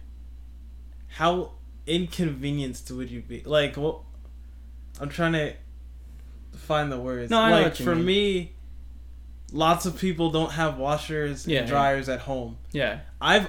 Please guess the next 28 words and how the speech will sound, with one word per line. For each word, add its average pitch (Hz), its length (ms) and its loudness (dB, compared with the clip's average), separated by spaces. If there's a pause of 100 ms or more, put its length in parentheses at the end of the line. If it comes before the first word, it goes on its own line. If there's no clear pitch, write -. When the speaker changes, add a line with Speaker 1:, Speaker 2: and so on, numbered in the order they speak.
Speaker 1:
always 180 380 6
had 165 160 4
a 151 60 4
washer 147 380 2
and 139 120 -2
dryer 123 640 -2
at, - 20 -14
at 127 140 -6
home. 120 300 -8
Speaker 2:
Yeah. 113 260 -2 (280)
Speaker 1:
If 143 180 -2 (140)
I 165 260 4
move 160 380 2
into 165 260 2
a 151 60 0
place 147 300 0
that - 180 -6
doesn't 135 300 0
have 131 320 -6
that, 156 300 2
I 147 120 2
don't 156 160 2
know 156 100 2
what 147 180 0
I'd 131 220 0
do 135 160 -2
with 123 160 -6
myself. 120 480 -6